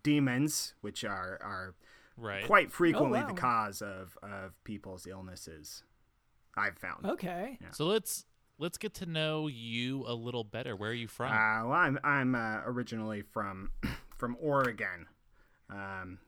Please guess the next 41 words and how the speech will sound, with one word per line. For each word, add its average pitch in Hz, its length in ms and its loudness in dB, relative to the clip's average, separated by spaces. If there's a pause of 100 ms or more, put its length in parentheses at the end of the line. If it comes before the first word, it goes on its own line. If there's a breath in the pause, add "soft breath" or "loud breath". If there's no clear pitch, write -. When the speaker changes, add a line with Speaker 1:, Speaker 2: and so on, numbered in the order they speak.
Speaker 1:
out, 113 360 -4
uh, 101 280 -4 (840 soft breath)
yeah, 208 160 12
a 151 40 8
little 151 240 6
ways, 131 420 4
a 139 80 0
little 143 200 4
ways 135 280 2
east - 520 -2 (120)
of, 98 460 -4
uh, 98 360 -4
of - 180 -18
Portland 127 480 2
in 107 100 -2
a, 98 260 -6
a 104 40 -10
town 127 240 0
called 107 280 -2
Boring, 156 520 6 (200)
Boring, 123 440 2
Oregon. 143 420 -2 (1500 soft breath)
And, 104 80 -10
Speaker 2:
Okay. 131 440 0
Speaker 1:
uh, 92 360 -6 (200)
yeah, 165 140 0
went 117 200 0
to 127 100 0
a - 20 2
little 113 220 -2
church 113 320 -2
out 113 240 -2
there. 107 340 0
I 101 140 -4
bounced 170 480 4
around 127 640 2 (880 soft breath)
various 117 440 0
churches. 98 560 -8
Speaker 2:
So - 180 -2
you 143 120 0
were, 147 200 4